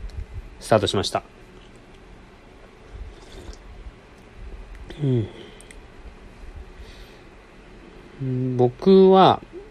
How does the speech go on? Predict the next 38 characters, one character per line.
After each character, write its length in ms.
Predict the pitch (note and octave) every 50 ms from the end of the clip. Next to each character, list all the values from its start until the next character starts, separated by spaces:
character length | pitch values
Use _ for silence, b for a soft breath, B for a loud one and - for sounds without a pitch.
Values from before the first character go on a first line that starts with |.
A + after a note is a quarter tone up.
| - - - - -
あ 120 | C3 B2+
の、 300 | A#2+ A#2 A2+ A2+ A#2 - - - - - - - - - - - - - - - - - - - - - -
コ 200 | - - F#3+ G3+
ー 40 | F#3+
ヒ 480 | - - A3+ A3 G3+ F3 C3+ G#2+ G#2 -
ー 20 |
に 360 | A#2+ B2+ B2 A#2 G#2 - - - - - - - - - - -
砂 200 | - - - C3+
糖 200 | A#2+ - D#3+ D3
と 100 | C3 -
か 120 | G#2 G#2+ G#2
ミ 120 | A#2 A#2
ル 80 | A2 G2+
ク 80 | -
と 100 | - -
か 240 | - - - G#2 - - - - - - - - - - - - - - - - - - - - - - - - - - B B B B B B B B B B B B B -
入 80 | - D3+
れ 100 | C3 B2+
な 140 | A#2 A2+ A2
い 100 | G#2 G2+
ん 120 | G#2 G#2
で 80 | - A2+
す 120 | - -
ね。 160 | C3+ C#3+ D#3 - - - -
ま 80 | B2
あ、 20 | A#2
ブ 120 | A2 A2+
ラ 140 | A2+ A#2 A2
ッ 20 |
ク 260 | - - - - C3
派 380 | B2 A2 - - A#2 A2+ A2+ A2
と 160 | - - -
言 160 | A2 G#2+ G#2+
わ 80 | G#2+ G#2+
れ 80 | G#2 G2+
る 280 | G2+ G2+ G2+ G#2 G2+ - - - - - - - - - - - - - - - - - - - - - - - - - - - - - - - - -
人 220 | - - A#2 A2
と、 200 | - - F#2+ -